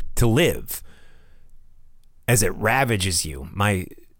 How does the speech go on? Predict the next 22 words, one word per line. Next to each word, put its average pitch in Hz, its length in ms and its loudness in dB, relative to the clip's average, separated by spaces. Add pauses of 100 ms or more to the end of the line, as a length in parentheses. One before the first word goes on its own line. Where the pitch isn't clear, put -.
(420)
stepsister 120 600 2
got 92 240 -2
it. 76 80 -4
She 123 100 0
was 113 140 2
out. 101 360 0
She's, 123 400 -4
you 123 80 0
know, 85 120 -2
in 113 100 0
her 123 100 2
thirties. 113 440 0
She - 120 0
was 123 140 0
out 85 260 0
for 82 360 -2 (1080)
weeks. - 520 2 (2250)
So, - 460 -8
you 113 80 -8
know, 90 240 -6 (280)
m-, - 180 -14
my, 90 760 -4